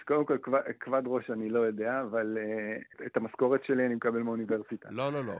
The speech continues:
Speaker 2: זה לא אומר
Speaker 1: <laughs>
Speaker 2: לוותר, לא אומר לוותר, אבל אתה יודע.
Speaker 1: לא, אבל, אה, לא, לא, אני, אני עובד עכשיו על, על ספר, על מחקר, על דמיון, היסטוריה
Speaker 2: מהמם.
Speaker 1: של דמיון, האופן שבו, אה, חברות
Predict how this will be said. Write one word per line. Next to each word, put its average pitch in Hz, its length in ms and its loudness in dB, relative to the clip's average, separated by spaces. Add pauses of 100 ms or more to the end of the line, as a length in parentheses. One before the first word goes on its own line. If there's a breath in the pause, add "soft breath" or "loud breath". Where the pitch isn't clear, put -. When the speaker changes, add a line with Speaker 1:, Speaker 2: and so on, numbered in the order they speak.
Speaker 2:
זה 101 140 -6
לא 135 60 6
אומר 135 280 4
Speaker 1:
<laughs> 123 60 2
Speaker 2:
לוותר, 131 560 2
לא 107 100 -6
אומר 127 200 -4
לוותר, 135 540 -4
אבל 117 160 -6
אתה 117 140 -8
יודע. 123 340 2
Speaker 1:
לא, 107 40 -2
אבל, 120 360 2
אה, 123 360 4
לא, 151 160 6
לא, 123 120 4 (200)
אני, 127 360 -4
אני 139 160 -4
עובד 175 220 -4
עכשיו 147 320 -6
על, 135 80 -4 (140)
על 120 60 -20 (100)
ספר, 135 280 -10 (220)
על 113 180 -20
מחקר, 113 480 -2 (100)
על 113 180 -10
דמיון, 113 400 -6 (240)
היסטוריה 123 220 -4
Speaker 2:
מהמם. 117 80 -2
Speaker 1:
של 117 160 -10
דמיון, 117 400 -2 (380)
האופן 117 260 -6
שבו, 113 460 2 (600 soft breath)
אה, 107 760 -4
חברות 110 540 0